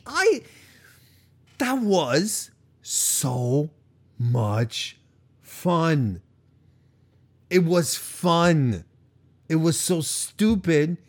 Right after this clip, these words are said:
but it worked because it was so over the top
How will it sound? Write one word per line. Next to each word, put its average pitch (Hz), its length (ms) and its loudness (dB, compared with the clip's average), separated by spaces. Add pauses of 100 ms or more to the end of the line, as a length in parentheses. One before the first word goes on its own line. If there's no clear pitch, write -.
(420)
but 147 220 -6
it 143 240 -6
worked 135 1000 0 (880)
because 160 340 0
it 165 60 2
was 160 180 -2
so 180 520 -2
over 190 420 4
the 160 180 -6
top 151 640 -2